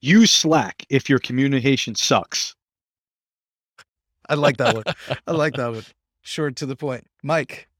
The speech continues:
Speaker 3: Uh,
Speaker 2: sign
Speaker 3: yeah,
Speaker 2: money.
Speaker 3: I like it. Lean on, <laughs> sign bunny, sign money. Lean on tools and apps and integrations to streamline communication, but don't forget that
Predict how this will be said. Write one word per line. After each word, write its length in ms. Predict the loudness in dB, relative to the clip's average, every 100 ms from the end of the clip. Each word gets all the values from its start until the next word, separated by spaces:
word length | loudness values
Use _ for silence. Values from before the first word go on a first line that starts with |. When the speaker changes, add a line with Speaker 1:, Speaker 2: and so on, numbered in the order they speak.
| _ _
Speaker 3:
Uh, 140 | 4 6
Speaker 2:
sign 200 | 6 4
Speaker 3:
yeah, 140 | 2
Speaker 2:
money. 240 | 2 -6 -14 _ _ 0
Speaker 3:
I 60 |
like 240 | 4 4 2
it. 120 | -2
Lean 200 | 2 4
on, 160 | 4 2 -2 -2 -2
<laughs> 320 | -12 -16 _
sign 300 | -10 -2 0
bunny, 220 | 2 2 2
sign 260 | -2 -2
money. 280 | -2 -2 -6 _ _ _ _ -2
Lean 240 | 4 6
on 120 | 6
tools 380 | 6 6 8 6
and 100 | 4
apps 300 | 2 0 0
and 80 | -2
integrations 600 | -2 -4 -4 -2 -4 -4
to 120 | -4
streamline 640 | -4 0 0 0 0 -2
communication, 680 | -4 -6 -6 -4 -4 -4 -6
but 280 | -6 -6 -8 -8
don't 320 | -6 -6 -6
forget 480 | -10 -8 -8 -8 -8
that 520 | -10 -8 -6 -6 -8